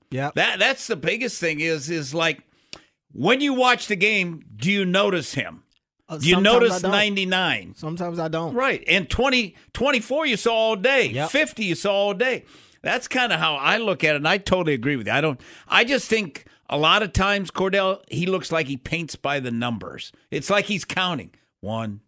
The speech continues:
Speaker 2: two, spin.
Speaker 1: Mm-hmm.
Speaker 2: S-, you know, it just, it not nat-, it just doesn't seem natural to me. Natural bend, natural. I-, it's all, it's all constructed,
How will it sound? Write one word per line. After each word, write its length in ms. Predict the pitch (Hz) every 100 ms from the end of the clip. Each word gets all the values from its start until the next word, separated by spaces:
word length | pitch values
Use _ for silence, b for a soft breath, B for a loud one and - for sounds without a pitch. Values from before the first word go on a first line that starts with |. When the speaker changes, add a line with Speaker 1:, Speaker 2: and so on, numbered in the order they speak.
| -
Speaker 2:
two, 380 | - 110 107 _
spin. 640 | - - - 104 107 101 -
Speaker 1:
Mm-hmm. 340 | 147 139 135
Speaker 2:
S-, 180 | 127 139 -
you 160 | 123
know, 260 | 120 113 107 B B
it 140 | 156
just, 240 | - 202 -
it 180 | - - _
not 460 | 135 160 170 202 196 147
nat-, 380 | 156 160 180 -
it 300 | 170 147 - b
just 180 | - 247
doesn't 200 | 277 240
seem 260 | - 214 165
natural 480 | 165 165 - 147 123
to 120 | -
me. 220 | 143 131 117
Natural 420 | 131 156 - 135
bend, 540 | 98 151 185 208 202 - b b
natural. 500 | 127 151 160 170 170 165
I-, 160 | 165 156
it's 280 | 165 165 - -
all, 560 | 196 233 233 233 190 B B B B -
it's 240 | 165 139 -
all 260 | - 214 220
constructed, 960 | - 180 - - - 175 131 - 101 87